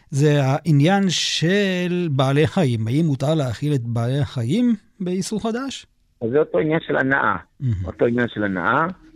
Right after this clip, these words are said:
Speaker 2: שכמובן הנאה היא מותרת. אמנם לגבי קטנים, אנחנו נכנסים פה לאיסור של צפייה.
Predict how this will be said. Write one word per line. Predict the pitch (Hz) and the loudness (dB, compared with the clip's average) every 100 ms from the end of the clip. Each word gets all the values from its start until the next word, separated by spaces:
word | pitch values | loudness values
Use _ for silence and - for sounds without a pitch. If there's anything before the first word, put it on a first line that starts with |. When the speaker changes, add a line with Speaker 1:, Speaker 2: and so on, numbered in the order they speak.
| - | -20
Speaker 2:
שכמובן | - 107 107 107 135 139 139 | -10 -4 -4 -2 0 0 0
הנאה | 101 104 107 117 | -2 -2 0 0
היא | 110 104 | 0 -2
מותרת. | 90 85 110 147 175 - _ _ | -4 -4 -2 -2 -4 -10 _ _
אמנם | 120 127 151 123 | 0 2 2 2
לגבי | 107 104 117 | 0 0 0
קטנים, | 123 - 123 160 165 147 143 - _ - | -2 -2 0 0 0 0 -4 -12 _ -6
אנחנו | 110 113 | -2 -2
נכנסים | 107 113 135 | -4 -4 -4
פה | 123 | -2
לאיסור | 120 113 - 147 | -2 -2 -4 -8
של | 117 | -8
צפייה. | - - - 127 | -12 -14 -6 0